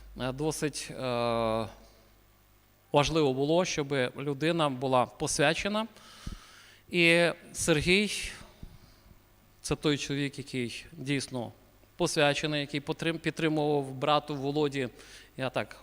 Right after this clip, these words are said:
помічав, брат Володя звершував служіння, е, до цього часу, е, старшого диякона, він звершував також посвячено це служіння.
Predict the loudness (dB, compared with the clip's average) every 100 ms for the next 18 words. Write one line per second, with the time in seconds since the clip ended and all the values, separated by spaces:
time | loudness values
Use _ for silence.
0 | -4 0 0 4 4 4 -4 -10 -2 -2
1 | -2 -4 -2 0 -2 0 -2 0 -4 -4
2 | -4 -4 -2 0 -2 -4 -10 -8 -8 -8
3 | -2 0 2 2 0 -2 -2 -2 0 0
4 | 2 2 2 0 -2 -4 -18 -20 -14 -4
5 | -4 6 6 6 2 4 4 4 2 0
6 | 0 0 -2 -4 -8 -4 2 2 2 -2
7 | 2 2 2 -2 -2 -4 2 2 2 -2
8 | -4 -4 -4 -4 -2 -2 0 -2